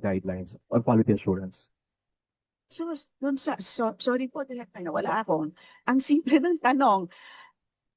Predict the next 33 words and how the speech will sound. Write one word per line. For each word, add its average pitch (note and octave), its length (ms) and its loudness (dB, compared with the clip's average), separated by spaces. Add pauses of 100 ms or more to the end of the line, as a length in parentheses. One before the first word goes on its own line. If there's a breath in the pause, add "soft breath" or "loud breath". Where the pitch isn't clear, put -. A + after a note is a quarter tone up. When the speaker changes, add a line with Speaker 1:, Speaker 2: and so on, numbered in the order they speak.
(140)
Speaker 2:
kailan B3+ 480 6
po? F#3 320 6 (960)
So, - 160 6
in B3+ 80 2
the B3 80 6
last A#3 320 4 (400)
few B3 160 2
weeks, G#3 400 0
nagre-reflect G3 640 2
na F#3 80 0
kayo F3+ 400 4
on F#3 160 0
this G3+ 160 -2
question. D3+ 640 0 (560)
So, F#3+ 480 4
ano G3+ 160 -2
po G#3 160 -6
yung G3+ 160 -4
sagot E3 400 -6 (160)
dun F3 80 -4
sa F3 160 -4
tanong E3 400 -2
na, D3+ 240 -2 (640)
ano G#3 160 -6
po F#3 160 -6
yung F3+ 160 -4
goal F3 320 2
ninyo? D#3+ 400 -2 (1040)
Kung G3+ 160 -2
kailan G3+ 400 6
ninyo F#3+ 320 4
mare-register E3+ 880 4
lahat E3 400 2